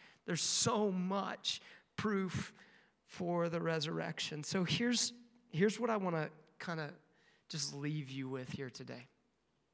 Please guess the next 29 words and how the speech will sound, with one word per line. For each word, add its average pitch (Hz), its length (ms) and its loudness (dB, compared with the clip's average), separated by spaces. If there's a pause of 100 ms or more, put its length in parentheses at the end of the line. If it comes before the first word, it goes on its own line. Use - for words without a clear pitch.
(1500)
If 233 260 4
you 208 280 6
already 196 500 2
believe, 185 680 -2 (1300)
I 156 60 0
want 208 260 2
you 202 80 0
to 151 60 0
know 151 240 2
a 131 40 0
couple 156 360 -4
of 131 100 -8
things. 143 480 -14 (1120)
But 196 140 10
if 220 100 10
you're 247 120 10
here 233 100 10
today 202 200 6
and 185 120 4
you're 202 100 6
not, 190 220 4 (160)
you're, 190 240 -4
you're 208 100 -6
not 214 140 2
really 185 160 4
sure 160 340 2
where 190 160 0
you're 190 160 0
at, 190 240 0